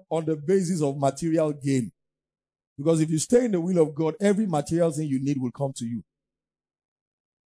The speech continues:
As I told you, the, the most prosperous place and location is in the will of God. The most, the safest place is in the will of God. It's always in the will of God.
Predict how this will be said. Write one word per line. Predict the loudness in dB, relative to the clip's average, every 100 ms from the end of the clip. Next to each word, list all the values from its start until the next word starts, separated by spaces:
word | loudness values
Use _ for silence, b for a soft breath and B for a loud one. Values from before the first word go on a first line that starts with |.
| _
As | -2 0
I | 0
told | 0 -2
you, | -2 0
the, | 0 0 0
the | -2
most | -2 0 0 -2
prosperous | -2 -2 -2 0 0 -2 -12 -2
place | 2 2 0 -2
and | -2
location | -2 0 0 0 -8 -14 -14 -2
is | -2 0
in | -2
the | -2
will | 0 2
of | 2 0
God. | -4 -4 _ _ _ _ _ _ _
The | -4
most, | 2 2 4 0 -4 -2
the | 0
safest | 4 2 2 0 0 0
place | 0 0 -2 _
is | -2 -2
in | -2 0
the | -2
will | 0 2
of | 0 -2
God. | -8 -8 -12 _ _ _ _ _ _
It's | -16 -4
always | 0 2 0 -2
in | -2
the | -2
will | -2 -2
of | -2
God. | -6 -8